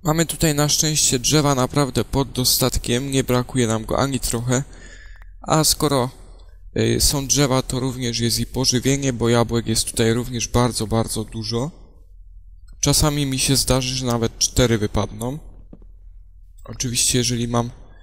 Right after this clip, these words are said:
szczęście. No ale, jak sami już widzicie, tutaj się noc zbliża. Ten domek ładnie wygląda, prawda? Jest już taki coraz, y, ładniejszy.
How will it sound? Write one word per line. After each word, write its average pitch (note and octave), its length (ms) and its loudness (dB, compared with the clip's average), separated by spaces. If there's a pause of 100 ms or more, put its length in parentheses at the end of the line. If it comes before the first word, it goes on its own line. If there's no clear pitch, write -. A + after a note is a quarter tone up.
(180)
szczęście. - 680 0
No D3 140 0
ale, D#3 220 4 (880)
jak C3+ 200 4
sami C#3+ 260 2
już B2+ 160 -4
widzicie, B2+ 400 -2
tutaj C3 260 0
się - 160 -2
noc B2 220 -4
zbliża. A2+ 580 0 (880)
Ten D3 120 -4
domek F#3 300 2
ładnie G3 280 4
wygląda, A2+ 420 0
prawda? B2 420 0 (920)
Jest C3 120 -6
już C3+ 120 -2
taki C#3+ 240 -2
coraz, D#3 500 4
y, C3+ 240 2
ładniejszy. C3+ 600 0